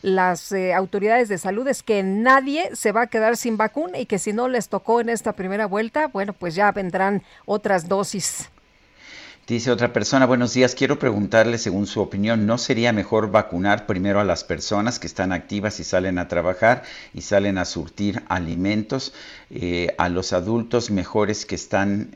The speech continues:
Speaker 2: a los adultos mayores que están en casa? Pienso que sería mejor", es la señora Lara. A ver, yo no soy especialista en esta materia, los epidemiólogos,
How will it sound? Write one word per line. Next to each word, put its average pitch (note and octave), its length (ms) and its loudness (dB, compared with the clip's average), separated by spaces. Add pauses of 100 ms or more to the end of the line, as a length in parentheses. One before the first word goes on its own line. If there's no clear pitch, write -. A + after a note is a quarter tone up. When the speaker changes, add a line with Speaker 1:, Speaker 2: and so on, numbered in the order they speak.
Speaker 2:
a F2 120 -4
los F2 120 -6
adultos A2 360 -4
mayores F#2+ 400 -2
que F#2 80 -10
están F#2+ 340 -4
en E2 380 -6
casa? G2 480 2
Pienso G2+ 300 -4
que - 100 -14
sería F2+ 300 -2
mejor", F#2+ 360 2
es G2 100 -2
la F2+ 80 -8
señora F2 400 0
Lara. G#2 360 6 (360)
A - 80 -4
ver, G#2 160 -2
yo C3+ 140 4
no D3+ 80 2
soy D3 180 0
especialista G#2+ 800 0
en G#2 80 0
esta G2 220 -4
materia, G2 400 0
los F#2+ 260 -2
epidemiólogos, G#2+ 1160 2